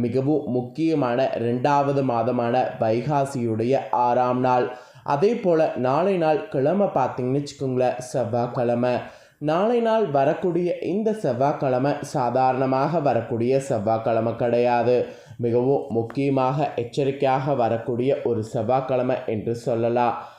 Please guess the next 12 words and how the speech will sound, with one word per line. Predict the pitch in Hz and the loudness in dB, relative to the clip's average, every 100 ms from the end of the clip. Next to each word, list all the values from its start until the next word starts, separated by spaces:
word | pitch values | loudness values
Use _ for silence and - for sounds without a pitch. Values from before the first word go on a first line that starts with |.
| - - | -10 -6
அப்படி | 151 214 226 226 | -4 -2 0 0
என்ன | 226 220 | 0 0
நாளை | 165 147 143 | 2 0 0
நாள் | 151 - 127 | 0 0 -2
முக்கியமான | 131 - 175 170 165 165 - 123 | -4 -2 -2 0 0 -2 -2 -6
எச்சரிக்கையான | - 165 151 156 147 151 147 | -2 -2 0 0 0 -2 -2
செவ்வாய்க்கிழமை | 131 113 135 135 127 120 127 - | -2 0 -2 0 -2 0 -2 -4
அப்படின்னு | 107 120 127 - | -4 -4 -4 -4
கேட்குறீங்களா? | 117 - 107 110 123 117 - - - 139 | -4 -2 -2 0 0 -2 -6 -18 -12 -2
நாளைய | 143 175 202 185 180 | 0 2 2 0 0
செவ்வாய்க்கிழமை | 135 117 143 143 131 117 135 135 - | -2 0 0 0 0 2 0 -2 -6
அஷ்டமியானது | 147 - 196 180 170 135 113 104 | -6 -2 0 0 2 0 0 0